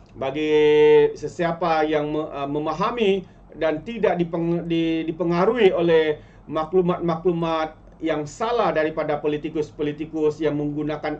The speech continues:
alasan ini untuk dipolitikkan, untuk mengaut ataupun meminta simpati untuk meraih sokongan, ya, pastinya, ya, seperti mana yang dikatakan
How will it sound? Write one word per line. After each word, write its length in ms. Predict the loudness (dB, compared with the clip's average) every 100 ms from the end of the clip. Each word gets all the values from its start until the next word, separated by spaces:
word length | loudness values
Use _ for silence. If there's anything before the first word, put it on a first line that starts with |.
| -4
alasan 480 | -2 -2 -4 -4
ini 240 | -2 -2 -4
untuk 160 | -4
dipolitikkan, 880 | -8 -6 -6 -4 -4 -4 -2 -4 -4
untuk 240 | -8 -8 -8
mengaut 560 | -6 -2 0 0 -2 -10 -18 -12
ataupun 480 | -4 -4 -2 -4
meminta 480 | 0 2 2 2 -2
simpati 480 | -4 -4 -4 -4 -6
untuk 240 | -6 -6
meraih 320 | -4 -2 2 2
sokongan, 720 | 0 -2 -2 0 -2 -4 -10 -20 -20 -12
ya, 320 | -4 -4 -4 -8
pastinya, 640 | -10 -6 -4 -2 -4 -6 -10 -20 -10
ya, 320 | -4 -2 -4 -8
seperti 400 | -8 -6 -6 -4
mana 240 | -4 -4
yang 80 | -4
dikatakan 640 | -6 -6 -6 -4 -2 -2